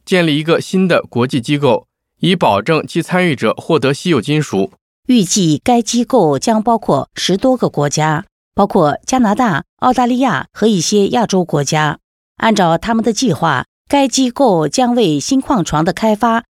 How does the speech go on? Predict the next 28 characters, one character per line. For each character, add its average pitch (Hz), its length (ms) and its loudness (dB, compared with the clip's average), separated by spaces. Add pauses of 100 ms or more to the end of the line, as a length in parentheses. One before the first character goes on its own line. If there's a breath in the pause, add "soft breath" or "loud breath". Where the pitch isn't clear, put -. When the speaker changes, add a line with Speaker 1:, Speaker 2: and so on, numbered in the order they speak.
(120)
Speaker 2:
和 190 380 0
可 156 240 -2
靠 202 280 2
供 247 220 0
应 240 100 2
链 233 160 2
的 165 120 0
运 214 200 2
作 156 320 0 (220)
提 196 140 0
供 240 280 2 (120)
必 247 160 2
要 240 160 2
的 160 100 -4
投 160 240 -2
资。 160 380 -4 (360)
Speaker 1:
彼 127 140 2
得 156 100 2
罗 156 140 4
夫 - 80 -12
斯 190 160 -4
基 180 160 -4
建 123 260 0
议， 110 220 -2 (500)
可 - 140 0
以 196 100 2
通 202 280 -2
过 175 280 0